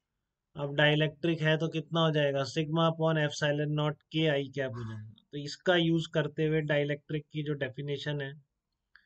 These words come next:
ठीक है, उसी का यूज़ करते हुए dielectric की definition का यूज़ करते हुए हम क्या निकालेंगे, charge induced। तो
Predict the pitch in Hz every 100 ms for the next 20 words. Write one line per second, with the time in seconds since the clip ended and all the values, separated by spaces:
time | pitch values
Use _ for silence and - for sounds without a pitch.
0 | _ _ 151 151 190 190 - _ _ _
1 | - 123 170 165 175 165 165 170 160 160
2 | 143 165 160 156 156 165 - _ _ _
3 | _ _ _ - _ _ _ _ _ _
4 | _ _ _ _ _ _ _ _ _ _
5 | _ _ _ _ _ _ _ _ _ _
6 | _ _ _ 143 147 151 160 156 170 165
7 | 175 156 147 156 160 156 170 165 165 160
8 | 156 156 160 147 160 156 160 160 156 156
9 | 156 151 139 127 117 107 - _ _ _
10 | _ _ _ _ - _ _ _ _ _
11 | _ _ _ _ _ _ _ _ 170 151
12 | 165 156 147 135 117 110 - - _ 147